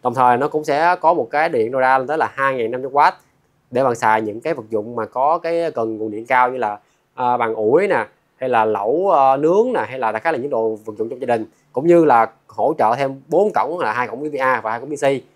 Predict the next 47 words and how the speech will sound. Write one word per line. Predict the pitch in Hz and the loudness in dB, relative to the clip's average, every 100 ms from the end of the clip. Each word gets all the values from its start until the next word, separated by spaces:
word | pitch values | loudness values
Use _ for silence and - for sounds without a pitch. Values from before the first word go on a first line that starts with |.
| _ _ | _ _
để | 123 | -4
bạn | 117 101 117 | -4 -4 -8
sạc | - - - | -2 -2 -2
những, | 127 113 113 | -6 -6 -10
những | 120 110 | -10 -10
cái | 127 | -8
thiết | 160 | -8
bị | |
di | 127 | -8
động | 104 113 | -8 -8
nó | 143 104 | -10 -6
tiện | 110 | -2
hơn. | 139 143 - _ _ _ | 2 2 0 _ _ _
Thì | 127 123 | 0 0
bạn | 127 | 0
nào | 127 | 0
có | 160 | -2
kiến | 170 190 | -2 -2
nghị | 165 | -2
về | 123 117 113 | 0 -2 -2
cái | 139 151 | -2 -2
ổ | 120 135 | -2 0
điện | 117 | 0
này | 127 113 117 | 0 -2 -4
thì | 107 | -4
bạn | 107 107 107 | -4 -6 -6
chỉ | 107 | -8
việc | 120 104 _ _ | -8 -8 _ _
comment | - 110 113 120 117 | -4 -2 -2 -6 -10
dưới | 120 | -10
video | 156 135 120 | -2 0 2
ha. | 135 - _ _ | 0 -2 _ _
Và | - | -10
giá | 113 120 143 170 | -4 2 2 2
của | 110 | -2
ổ | 113 147 | -2 -2
điện | 113 | -2
này | 107 | -4
bao | |
nhiêu? | 127 160 131 - | 2 2 2 -2
Hai | 147 | -2
hai | 151 | 0
năm | 151 | 0
mươi | 165 | 0
đúng | 202 | 4
không? | 190 127 _ _ _ _ | 4 2 _ _ _ _
Hai | 175 | 2